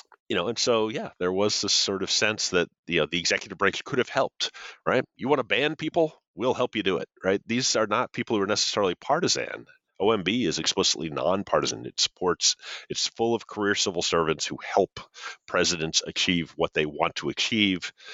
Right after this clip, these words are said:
Uh, they will argue about the substance and the politics, but if a president wants to do something, they will help them find the best way to do it. And so that was ignored, and it had,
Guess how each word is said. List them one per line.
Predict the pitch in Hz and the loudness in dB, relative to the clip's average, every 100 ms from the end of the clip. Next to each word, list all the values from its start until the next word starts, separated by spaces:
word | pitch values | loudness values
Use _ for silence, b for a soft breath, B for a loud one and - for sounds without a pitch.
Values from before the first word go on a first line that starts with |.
| B B B - | B B B -2
Uh, | 71 65 | -2 0
they | 85 | 0
will | 92 82 73 | 2 0 0
argue | 76 90 107 76 101 | 0 -2 -2 -4 -4
about | - 67 73 | -2 0 0
the | 76 | 0
substance | - 80 - 80 - | 0 0 -2 -2 0
and | 71 | -2
the | |
politics, | - - 147 131 117 - | -4 -2 -2 -2 -6 -6
but | - | -4
if | 147 | -4
a | 82 | -4
president | - 120 117 | 0 0 0
wants | 95 - | -2 -2
to | 90 | -2
do | |
something, | - 82 85 | 0 0 0
they | 80 | 0
will | 87 | 2
help | 78 78 | 0 0
them | 80 78 | -2 -2
find | 67 71 | 0 0
the | 67 | 0
best | 71 - | -2 0
way | 71 | -2
to | 65 | -4
do | 60 69 | -4 -4
it. | - - B B B B B - | -6 -12 B B B B B -6
And | 71 67 67 65 | -2 -2 -2 -2
so | - 76 73 71 69 67 64 | 0 2 2 0 -2 -6 -6
that | 73 82 | -2 -2
was | 92 90 | -2 -4
ignored, | 92 78 67 65 69 | -2 -2 0 2 0
and | - - 69 67 69 62 - | -4 -2 0 2 0 -4 -6
it | 76 | -6
had, | - 67 67 69 | -2 0 0 -2